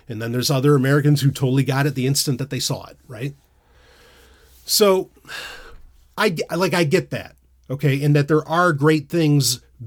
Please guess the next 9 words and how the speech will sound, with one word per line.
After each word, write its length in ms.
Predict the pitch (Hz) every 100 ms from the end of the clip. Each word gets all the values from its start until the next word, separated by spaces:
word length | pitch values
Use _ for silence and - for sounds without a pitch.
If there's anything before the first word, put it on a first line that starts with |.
| 107
being 420 | 151 156 143 127
made 460 | 147 151 120 107 - _ _ _ _
for, 760 | - - 139 139 135 131 120 _ _ _ _ _ _ _
uh, 340 | 135 123 123 117
I 80 | 156
mean, 140 | 165
I, 120 | 165 -
I 120 | 160
think 300 | 190 247 147